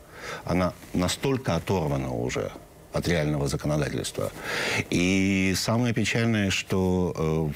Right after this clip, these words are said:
в принципе, это никого не волнует. Э, политика стала попсой. И серьёзной, скучной, рабочей политикой, в общем, никто не хочет заниматься, потому что это скучно.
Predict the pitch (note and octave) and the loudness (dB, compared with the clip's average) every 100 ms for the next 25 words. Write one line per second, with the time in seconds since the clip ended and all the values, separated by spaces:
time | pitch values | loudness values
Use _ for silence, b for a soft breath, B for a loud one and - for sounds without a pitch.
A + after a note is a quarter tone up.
0 | - - A#2 A#2+ - F2+ F2 F2+ F2 E2 | -4 0 0 0 0 0 2 0 0 2
1 | E2 D#2+ E2 E2 G2 C3 - - - B | 2 2 2 2 2 0 -2 -12 -20 B
2 | B B A#2+ A2 E2+ E2+ E2 - F#2+ A#2+ | B B -4 0 2 2 0 0 0 0
3 | - - - E2+ D#2+ E2+ - B2+ B2+ C#3+ | -2 -4 0 0 0 -2 -2 0 0 -2
4 | - - - - B B B B2+ A#2 - | -8 -20 -20 -20 B B B -4 -4 0
5 | F#2 F#2+ F#2+ F2 - G#2+ G#2+ A2 F#2+ D2 | 2 4 2 0 0 2 4 4 2 2
6 | D2+ C#2+ - - - F#2 E2+ - D3 - | 0 -2 -4 -4 0 2 2 0 -2 -4
7 | - - - - - - - - F#2 E2 | -8 -12 -16 -20 -20 -20 -4 0 2 2
8 | F2 D2+ D2 - F#2+ B2+ - - F#2+ G#2 | 2 0 -2 0 2 2 0 -2 0 0
9 | - F#2 - G2 G2 G2 F#2+ F#2 F2+ F#2 | 2 0 2 0 2 0 0 2 2 2
10 | G#2+ C#3 - - - D#2+ F#2 - - B | 2 0 -4 -8 -2 0 0 -2 -6 B
11 | B B - - - - B2 - - - | B B -20 -20 -6 -2 0 -2 -4 -6
12 | - - - | -4 -6 -10